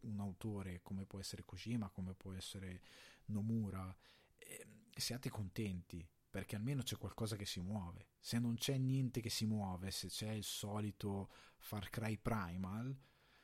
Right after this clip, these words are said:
brandizzato, copiato e incollato, eh, il vostro medium ne risente, quindi la cosa che amate ne risente, quindi cercate di essere più aperti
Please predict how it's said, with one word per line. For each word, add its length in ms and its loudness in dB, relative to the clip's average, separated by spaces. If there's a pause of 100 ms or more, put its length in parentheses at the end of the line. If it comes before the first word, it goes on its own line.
(720)
brandizzato, 1300 4
copiato 440 -2
e 20 0
incollato, 1000 -2
eh, 200 -6
il 140 -6
vostro 300 0
medium 360 4
ne 100 0
risente, 500 -4
quindi 220 2
la 100 -4
cosa 280 0
che 120 -2
amate 320 2
ne 100 0
risente, 460 -6
quindi 220 0
cercate 680 -2
di 180 -4
essere 420 -4
più 320 -6 (1080)
aperti 640 -4